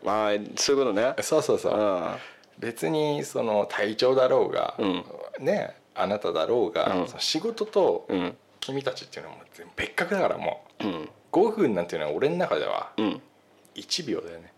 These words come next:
Speaker 2: 一秒。
Speaker 1: あー、なるほどね。
Speaker 2: うん。
Speaker 1: うん。
Speaker 2: だから、
Speaker 1: うん。
Speaker 2: まあ、
Speaker 1: お前だけなんか精神と時の部屋入っちゃってんだ。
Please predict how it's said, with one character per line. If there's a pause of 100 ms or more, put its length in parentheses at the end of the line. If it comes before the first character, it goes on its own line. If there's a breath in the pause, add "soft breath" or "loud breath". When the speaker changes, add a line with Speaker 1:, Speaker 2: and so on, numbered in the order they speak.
(560)
Speaker 2:
一
秒。
Speaker 1:
あ
ー、
な
る
ほ
ど
ね。 (260)
Speaker 2:
う
ん。
Speaker 1:
う (300)
ん。 (320 loud breath)
Speaker 2:
だ
か
ら、 (220 loud breath)
Speaker 1:
う
ん。 (200)
Speaker 2:
ま
あ、
Speaker 1:
お
前
だ
け
な
ん
か
精
神
と
時 (180)
の
部
屋
入
っ
ち
ゃ
っ
て
ん
だ。